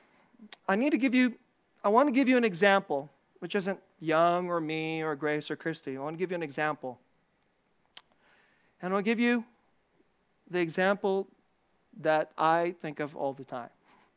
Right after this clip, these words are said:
I think of the, this man taught me this passage. He lived this passage, right? And it's very interesting that our dear sister who went to the same church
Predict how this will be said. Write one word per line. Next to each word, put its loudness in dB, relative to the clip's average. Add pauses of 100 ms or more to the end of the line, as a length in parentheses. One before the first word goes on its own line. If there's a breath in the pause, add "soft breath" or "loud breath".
(1120)
I 2
think -2
of -4
the, -2 (380)
this 0
man 4 (320)
taught 6
me -4 (480)
this -2
passage. -2 (1300)
He -4
lived 4
this -2
passage, -6 (880)
right? -10 (1200)
And -2
it's -2
very 8
interesting -2
that 2
our 2
dear 0
sister -4 (680)
who -4
went -4
to -4
the -6
same -2
church -2